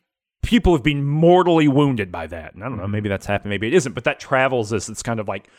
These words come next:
Speaker 1: statement of rumor and fact, and it, it certainly travels among younger people, right? Of like,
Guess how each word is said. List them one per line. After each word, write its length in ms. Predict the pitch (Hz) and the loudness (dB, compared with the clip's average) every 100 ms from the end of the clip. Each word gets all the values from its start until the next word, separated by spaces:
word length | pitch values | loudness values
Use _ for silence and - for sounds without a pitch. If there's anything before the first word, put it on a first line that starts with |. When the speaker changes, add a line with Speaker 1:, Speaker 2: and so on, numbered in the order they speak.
| _ _ | _ _
Speaker 1:
statement 580 | - - 156 170 160 131 | -12 -8 -6 -6 -6 -6
of 140 | 110 | -6
rumor 340 | 113 135 123 104 | -2 -2 0 -2
and 140 | 98 | -4
fact, 400 | - 185 170 - | -2 -2 -2 -4
and 140 | 127 120 | -10 -10
it, 100 | - | -10
it 160 | 120 | -10
certainly 300 | - 165 147 | -6 -8 -8
travels 400 | 117 120 101 98 117 | -4 -4 -2 -8 -10
among 360 | - 113 101 92 | -6 -4 -4 -6
younger 400 | 104 101 95 82 | -10 -10 -12 -14
people, 380 | - 85 85 82 | -14 -14 -12 -12
right? 260 | 87 80 80 | -10 -12 -12
Of 140 | 78 | -16
like, 300 | 76 85 - | -18 -18 -20